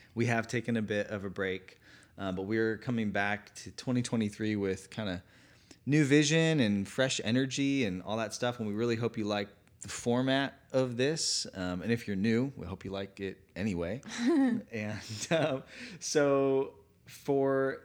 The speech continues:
Speaker 1: this episode, um, we're gonna go through, we've got a couple of different segments that we're gonna go through. A little section that we call the three highlights of your day. This is what we do if we're,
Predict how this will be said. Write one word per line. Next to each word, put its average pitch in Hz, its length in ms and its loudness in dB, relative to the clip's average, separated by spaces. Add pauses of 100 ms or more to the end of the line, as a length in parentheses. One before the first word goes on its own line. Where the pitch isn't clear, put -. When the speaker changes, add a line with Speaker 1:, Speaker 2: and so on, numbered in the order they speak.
(120)
Speaker 1:
this 131 380 0
episode, 135 800 -2
um, 104 340 -4
we're 120 200 0
gonna 123 160 2
go 113 300 0
through, 113 160 -4
we've 110 120 0
got 117 140 0
a 107 40 0
couple 135 300 -4
of 127 80 0
different 120 280 -4
segments 120 500 -4
that 107 160 -6 (200)
we're 110 120 -4
gonna 113 180 -2
go 113 240 0
through. 139 400 -6 (140)
A 95 220 -2 (100)
little 135 240 0
section 135 380 -2
that 127 80 0
we 120 100 0
call 120 160 0
the 110 100 0
three 127 240 -2
highlights 139 760 -2 (440)
of 135 100 2
your 127 140 2
day. 127 500 2
This - 180 0
is 170 100 0
what 185 120 4
we 165 140 6
do 143 400 6
if 117 180 -2
we're, 113 440 2